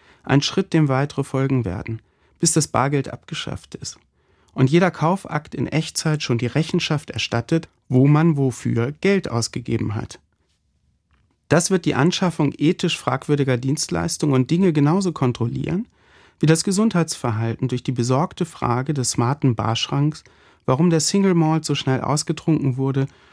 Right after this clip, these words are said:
wo doch die Apple Watch ohnehin schon einen erhöhten Leberwert gemeldet hat. Auf der Beschreibungsebene können wir hier von einer technisierten Erhöhung des Selbstzwangniveaus sprechen.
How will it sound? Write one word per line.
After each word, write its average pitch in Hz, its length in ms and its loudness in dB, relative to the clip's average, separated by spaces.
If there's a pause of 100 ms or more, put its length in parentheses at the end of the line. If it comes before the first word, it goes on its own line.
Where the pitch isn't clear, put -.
(160)
wo 139 100 2
doch 139 160 2
die - 180 -6
Apple 151 340 2
Watch 147 320 -2
ohnehin 135 420 4
schon 131 560 0
einen 123 180 0
erhöhten 127 720 2
Leberwert 117 640 0
gemeldet 151 520 0
hat. - 200 -20 (1700)
Auf 127 140 -2
der 135 100 2
Beschreibungsebene 185 960 2
können 165 260 2
wir 143 120 2
hier 147 260 2
von 147 160 0
einer 127 240 0
technisierten 156 800 0
Erhöhung 135 560 2
des - 220 -4
Selbstzwangniveaus 120 1160 0
sprechen. - 520 -8